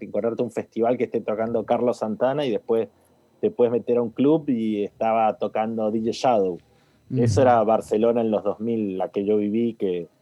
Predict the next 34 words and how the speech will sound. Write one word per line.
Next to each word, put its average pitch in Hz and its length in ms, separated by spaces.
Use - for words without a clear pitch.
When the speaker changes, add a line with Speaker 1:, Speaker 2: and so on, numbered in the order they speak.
Speaker 1:
que 107 100
me 92 120
tocó 98 760
estar 104 320
bastante 104 460
ahí. 156 240
Y, 131 840
y 151 60
fue 185 160
interesante, 180 480
fue, 160 140
fue, 156 300
fue 170 180
uno, 165 320
fueron 151 240
años 156 200
mucho 160 300
de 147 80
aprendizaje, 127 640
de, 117 180
de 120 160
conocer 123 360
culturas 143 360
nuevas, 151 300
porque 113 260
lo 123 160
rico 151 300
que 143 80
tiene 143 200
Barcelona, 135 540
que 120 140
conoces 123 500
música 139 500
nueva, 139 540